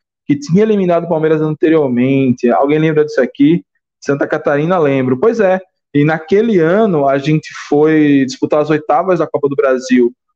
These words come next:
contra o Brasiliense. Dizem que houve um suborno do nosso técnico e de um jogador que misteriosamente não foram bem naquela segunda partida em Brasília e logo depois pintaram no Brasiliense, que chegou à final daquela Copa do Brasil.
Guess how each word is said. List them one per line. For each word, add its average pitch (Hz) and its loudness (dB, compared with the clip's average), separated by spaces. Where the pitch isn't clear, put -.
contra 180 0
o 165 0
Brasiliense. 170 0
Dizem 151 0
que 160 -2
houve 160 0
um 160 -2
suborno 175 0
do 165 2
nosso 160 -2
técnico 190 0
e 180 2
de 175 2
um 226 4
jogador 175 0
que 180 0
misteriosamente 190 0
não 196 0
foram 190 -2
bem 185 0
naquela 214 0
segunda 160 -2
partida 131 0
em 185 0
Brasília 160 0
e 165 2
logo 170 2
depois 160 -2
pintaram 151 0
no 151 -2
Brasiliense, 143 0
que - -10
chegou 196 0
à 160 -2
final 139 -2
daquela 127 -2
Copa 131 -4
do 127 -10
Brasil. 143 -2